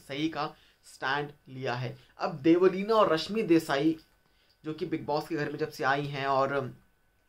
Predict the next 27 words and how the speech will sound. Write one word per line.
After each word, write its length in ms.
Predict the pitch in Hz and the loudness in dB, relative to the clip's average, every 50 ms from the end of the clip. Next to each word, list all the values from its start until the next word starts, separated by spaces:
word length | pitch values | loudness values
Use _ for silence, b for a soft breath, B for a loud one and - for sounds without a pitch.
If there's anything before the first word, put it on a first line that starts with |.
| _ - | _ -12
जिस 200 | 151 160 165 - | -10 -10 -10 -6
तरीके 320 | - 160 147 147 - 160 156 | -4 -4 -4 -4 -2 -2 -2
से 140 | 156 - 151 | 0 0 -4
अब 100 | 139 - | -4 -4
प्रतीक 280 | 151 139 - 151 151 | -10 -12 -12 -16 -14
सहजपाल 500 | - - 143 139 135 - - 127 131 131 | -10 -8 -8 -8 -8 -6 -4 -4 -4 -4
के 140 | 127 - 135 | -6 -8 -6
लिए 240 | 127 135 139 139 139 B B B B B | -2 -2 -2 -2 -2 B B B B B
attraction 580 | - 143 - - 160 156 160 - - 185 170 156 | -8 -6 0 2 2 2 2 0 -2 -2 0 0
बढ़ 140 | 151 143 | 0 0
रहा 240 | 147 139 135 135 135 | 0 0 0 0 0
है 180 | 127 139 139 131 | 0 0 -6 -6
देवलीना 460 | 131 127 127 127 127 123 127 139 143 143 | -6 -4 -4 -2 -4 -4 -2 -2 -4 -4
का, 320 | 143 131 127 135 135 B B B B B - | -2 -2 -2 -2 -2 B B B B B -6
रश्मि 360 | 139 156 160 160 - 214 233 | -2 -2 -2 0 0 0 2
देसाई 380 | 214 170 185 170 190 180 175 185 | 4 4 4 4 4 4 6 8
और 180 | 180 175 170 | 8 6 6
उमर 320 | - - 165 156 170 185 185 | 4 2 2 4 4 4 6
रियाज 340 | 180 165 156 156 160 160 160 | 6 8 8 8 8 6 4
का 120 | - 156 | -2 -4
जो 120 | 151 147 | -4 -4
bond 380 | 131 123 - 127 135 147 156 151 | -4 -2 0 2 2 2 2 2
है 100 | 143 139 | 0 -2
वो 240 | 135 131 147 175 185 | -2 0 2 2 4
बढ़ 160 | 175 165 160 | 4 2 2
रहा 280 | 156 147 143 139 143 143 | 2 2 2 2 2 2
है, 240 | 135 139 151 147 | 0 -2 -2 -4